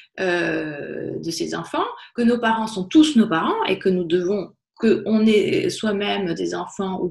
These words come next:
pas, on doit le même respect à, aux personnes qui nous ont précédés, qui nous ont aidés à, à, à devenir dans ce monde,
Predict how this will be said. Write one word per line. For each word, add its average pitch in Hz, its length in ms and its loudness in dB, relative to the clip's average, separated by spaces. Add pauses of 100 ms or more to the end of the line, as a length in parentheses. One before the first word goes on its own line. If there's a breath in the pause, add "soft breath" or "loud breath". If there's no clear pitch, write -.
pas, 196 300 -2
on 165 180 -8
doit 170 280 -4
le 202 200 4
même 196 200 0
respect 180 520 -6
à, - 320 -6
aux - 80 -4
personnes - 460 -8
qui 160 140 -12
nous 160 180 -8
ont 170 60 -8
précédés, 247 500 -4
qui 180 160 -6
nous 160 220 -10
ont - 100 -10
aidés 175 400 0
à, - 720 -6 (100)
à, - 340 -4
à 175 60 -4
devenir 170 500 0
dans 165 140 -2
ce 208 160 -2
monde, 294 420 4